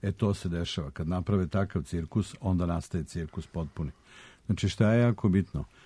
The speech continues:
Da ljudi rade na način na koji treba da se radi. Šta mi vidimo danas? Da su mnogi nestrpljivi zbog ovog ubrzanja takozvanog.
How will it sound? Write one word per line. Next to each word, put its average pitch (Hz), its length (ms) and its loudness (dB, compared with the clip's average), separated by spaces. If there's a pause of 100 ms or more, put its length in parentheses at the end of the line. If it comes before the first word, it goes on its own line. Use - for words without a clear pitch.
(240)
Da 90 100 0
ljudi 98 540 4 (460)
rade 92 580 0
na 98 140 0
način 90 600 2
na 92 140 -2
koji 98 220 0
treba 110 340 4
da 67 100 -6
se - 180 -8
radi. 71 220 -10 (360)
Šta 120 200 4
mi 120 120 10
vidimo 120 360 8
danas? 82 460 0
Da 87 120 -2
su - 160 2
mnogi 101 300 10
nestrpljivi 95 600 4
zbog 78 260 -6
ovog 87 240 -2
ubrzanja 90 680 0
takozvanog. 82 720 -4